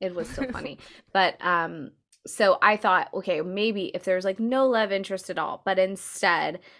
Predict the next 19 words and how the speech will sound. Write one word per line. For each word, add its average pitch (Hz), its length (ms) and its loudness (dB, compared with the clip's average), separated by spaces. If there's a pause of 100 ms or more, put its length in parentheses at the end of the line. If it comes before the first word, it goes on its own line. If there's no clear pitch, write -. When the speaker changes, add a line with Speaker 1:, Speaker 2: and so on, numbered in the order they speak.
(140)
Speaker 1:
Maya 190 600 4
lived 190 420 0
with 185 320 -2
Joan 165 640 -2 (320)
in, 175 460 4 (320)
like, 160 280 -2
a, 92 300 -4 (220)
you 185 140 -6
know, 151 160 -6 (520)
multi-story 185 800 -2
house 151 560 -4
in 175 240 -2
Queens, 147 760 -10
and 208 140 -2
Speaker 2:
Mm-hmm. 208 60 -4
Speaker 1:
she 190 460 -4
kind 185 260 -2
of, 180 100 -4
like, 175 260 -2